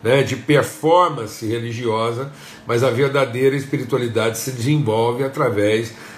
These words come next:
de relacionamentos, de vínculos bem firmados, bem fundamentados e vínculos fortalecidos, que não se rompem. Então, vinculados em amor, nós possamos ter toda a riqueza,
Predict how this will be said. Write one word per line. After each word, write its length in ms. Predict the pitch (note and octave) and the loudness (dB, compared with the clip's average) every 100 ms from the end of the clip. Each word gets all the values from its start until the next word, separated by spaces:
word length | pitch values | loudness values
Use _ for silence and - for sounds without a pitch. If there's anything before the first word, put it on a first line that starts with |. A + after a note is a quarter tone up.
| - | -12
de 160 | F#2+ A#2 | -2 2
relacionamentos, 760 | C3 D3 D3 D3 C#3+ C3+ A#2 | 4 4 2 0 2 0 -2
de 120 | B2+ | -2
vínculos 880 | A#2+ A2 B2 G#3+ A3 - C3 A2 G2+ | -2 -2 0 2 2 0 -2 0 0
bem 500 | F#2 A#2+ B2+ C#3+ D3 D3 - - - | -2 0 2 2 0 -4 -12 -18 -14
firmados, 800 | - C#3+ A#2 A#2 B2 C3 A#2 G#2+ | 2 2 4 2 2 2 -2 -6
bem 360 | - C#3+ D3+ D3+ | 0 4 4 2
fundamentados 1200 | - C#3 B2+ B2+ A#2 G#2+ A2+ A2 A#2+ A#2+ A#2+ - - - - - - | -2 -2 0 0 0 -2 0 0 0 -2 -8 -12 -16 -20 -20 -10 -2
e 60 | A#2 | 0
vínculos 300 | A#2 A#2 - | 0 -2 0
fortalecidos, 680 | A#2 A2+ A#2+ A#2 A#2 G#2 - | 0 2 0 0 -2 -4 -2
que 60 | |
não 140 | A2+ A2+ | -2 0
se 140 | - | 0
rompem. 320 | A2 G#2 G2+ | 2 2 -2
Então, 300 | G#2 C3 C3 - - - | 0 2 2 -2 -16 -10
vinculados 1000 | F#2+ A#2+ A3 - F3+ D#3 F#3 A3 F3+ C#3+ | -2 2 2 2 2 4 4 2 0 -2
em 140 | C#3 | -2
amor, 380 | B2 A2+ G#2+ F2+ - - - | -2 -2 -2 -4 -8 -20 -10
nós 140 | G#2 - | -8 -2
possamos 380 | A#2 G#2+ A#2+ | -2 0 -2
ter 220 | A#2 G#2+ - - | -2 -2 -4 0
toda 380 | D#3+ F3+ G3 F#3 | 4 6 4 2
a 60 | |
riqueza, 840 | D3 D3+ D3 C#3+ C#3 C#3+ A#2 G2+ | -2 -2 -2 -2 2 2 0 -6